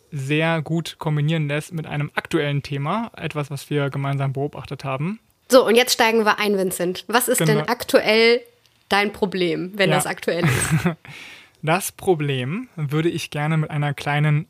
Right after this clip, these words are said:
Speaker 1: Geschichte verbildlichen. Es geht nämlich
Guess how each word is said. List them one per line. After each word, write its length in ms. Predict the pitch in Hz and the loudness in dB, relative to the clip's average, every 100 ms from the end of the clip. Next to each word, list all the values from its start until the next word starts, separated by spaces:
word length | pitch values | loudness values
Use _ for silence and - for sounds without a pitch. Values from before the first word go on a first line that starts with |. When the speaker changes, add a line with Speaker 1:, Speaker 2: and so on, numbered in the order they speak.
| - | -10
Speaker 1:
Geschichte 880 | 139 147 139 - 196 - - 131 135 _ - | -2 0 0 -2 -4 -6 -6 -8 -8 _ -20
verbildlichen. 920 | - 139 123 139 131 139 135 147 196 233 - - - - - - - _ _ | -8 -6 -4 -6 -6 -8 -8 -6 -6 -8 -18 -20 -20 -20 -20 -20 -20 _ _
Es 120 | 165 | -2
geht 140 | - 202 | 0 2
nämlich 260 | 180 170 | 2 2